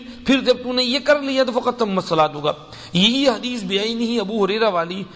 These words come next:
ابو داؤد میں ہے، اس میں بھی یہی مضمون ہے، ابن مسعود کے اثر میں ہے، فَإِذَا فَعَلْتَ ذَلِكَ فَقَدْ تَمَّتْ صَلَاتُكَ، إِنْ شِئْتَ أَنْ تَقُومَ فَقُمْ وَإِنْ شِئْتَ أَنْ تَقْعُدَ فَقْعُدْ۔ بعض روایت میں یہ مرفوعاً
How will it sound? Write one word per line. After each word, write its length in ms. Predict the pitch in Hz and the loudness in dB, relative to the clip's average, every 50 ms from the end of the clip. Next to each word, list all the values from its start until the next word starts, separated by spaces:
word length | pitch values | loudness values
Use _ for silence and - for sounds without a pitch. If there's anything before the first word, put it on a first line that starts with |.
| - - - | -16 -4 -2
ابو 160 | 170 190 185 | -2 0 2
داؤد 300 | 175 185 180 208 247 240 | 4 4 4 2 0 -4
میں 160 | 220 208 196 | -6 -6 -4
ہے، 100 | 185 180 | -2 -2
اس 200 | 190 180 - - | -4 -4 -4 -4
میں 100 | 180 220 | -4 -4
بھی 180 | 233 247 262 226 | -2 0 0 0
یہی 100 | 208 202 | 0 0
مضمون 360 | 185 175 151 160 170 165 156 | -2 -2 -2 -2 -2 -2 0
ہے، 240 | 151 160 165 165 - - - - - | 0 0 0 -2 -6 -14 -12 -4 -2
ابن 220 | 185 190 208 233 214 | 0 2 2 2 0
مسعود 440 | 208 - - 202 254 277 285 277 | 0 -2 -2 -2 0 0 0 2
کے 100 | 247 233 | 4 4
اثر 220 | 208 190 - 208 208 | 4 4 2 -2 -2
میں 180 | 202 202 196 | -2 -4 -2
ہے، 160 | 190 190 190 190 - - - | -2 -2 -2 -4 -8 -10 -4
فَإِذَا 300 | - 185 202 196 220 214 | -2 -2 2 4 4 2
فَعَلْتَ 460 | 202 202 196 196 220 247 254 247 240 | 4 2 2 2 2 0 0 -2 -4
ذَلِكَ 520 | 220 175 208 233 240 247 240 262 233 - 254 262 - - - - | -2 0 0 0 0 -2 -4 -4 -2 0 0 0 -2 -6 -4 -2
فَقَدْ 340 | - 190 - 220 220 - - | -2 0 2 0 0 0 0
تَمَّتْ 460 | 247 254 247 233 226 226 220 - - | 0 0 0 0 0 0 0 -2 -2
صَلَاتُكَ، 520 | 180 180 196 202 180 151 139 151 - - | 0 2 4 4 4 2 0 -6 -10 -12
إِنْ 440 | 127 - - - - - 214 220 214 | -12 -14 -16 -18 -4 -2 0 0 0
شِئْتَ 300 | - - 247 226 - 233 | 0 -2 -4 0 2 4
أَنْ 180 | 220 220 220 190 | 4 4 2 0
تَقُومَ 380 | 208 196 - 214 233 226 220 220 202 | -2 -2 -2 -2 -2 2 2 2 2
فَقُمْ 560 | 190 180 - 277 285 285 285 - - - 147 | 2 2 4 2 2 2 0 -6 -8 -2 0
وَإِنْ 220 | 175 196 220 220 202 | 2 2 2 0 -4
شِئْتَ 260 | - 226 208 - 214 | -6 -6 -2 0 0
أَنْ 120 | 202 196 190 | 0 0 0
تَقْعُدَ 360 | 220 - - 190 190 196 190 180 - | -2 -2 -2 -2 0 0 2 2 2
فَقْعُدْ۔ 320 | 190 185 - 131 107 104 95 - - - - | 2 0 0 -4 -8 -8 -8 -12 -14 0 2
بعض 280 | 147 175 208 233 202 220 | 4 4 4 4 0 -4
روایت 340 | 220 233 247 240 247 233 233 | -4 -2 -2 -2 -2 -4 -6
میں 100 | 226 233 | -8 -4
یہ 120 | 220 214 208 | -2 -2 0
مرفوعاً 440 | 190 180 156 - - 208 247 247 | 0 0 -2 -2 0 0 0 2